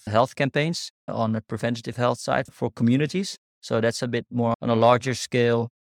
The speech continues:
rather than the pure individual scale that we're aiming for with Healthbox. So targeting purely individual behavior. And yeah, f-, uh, out of the philosophy of the Panda Network and the things that we did in communities, we saw maybe there's a, an opportunity for a bit more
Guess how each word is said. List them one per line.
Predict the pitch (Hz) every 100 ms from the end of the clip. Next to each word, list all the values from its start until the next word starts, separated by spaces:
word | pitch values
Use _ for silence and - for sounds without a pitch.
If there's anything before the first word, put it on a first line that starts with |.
| -
rather | 113 113 110
than | 110 110 110 110 110
the | 113 113 113 -
pure | - 120
individual | 120 113 120 127 135
scale | - 143
that | 135 -
we're | 120
aiming | 117 117
for | 113 120
with | 113 113
Healthbox. | 120 127 165 -
So | 120 113
targeting | - 117 113 - 113 - _ _
purely | - 117 113 113 113
individual | 113 110 117 120 131
behavior. | 127 127 131 - 156 226 -
And | 123 123 113
yeah, | - 135
f-, | 107 -
uh, | 120 78
out | 131 139
of | -
the | 113
philosophy | - 123 135 -
of | 113
the | -
Panda | 131 139
Network | 127 110 113 117
and | - 113 110
the | 113
things | 127 120
that | 117 113
we | 110
did | 107 123 123 -
in | 120 113
communities, | 117 120 131 123 113 - 113
we | 117
saw | - 120 117 117 -
maybe | 123 131
there's | 117 117
a, | 117 110
an | 113 113
opportunity | - 120 120 - 165 147 127
for | - 120 117 113 113 110 127
a |
bit | 131 180 156
more | 143 139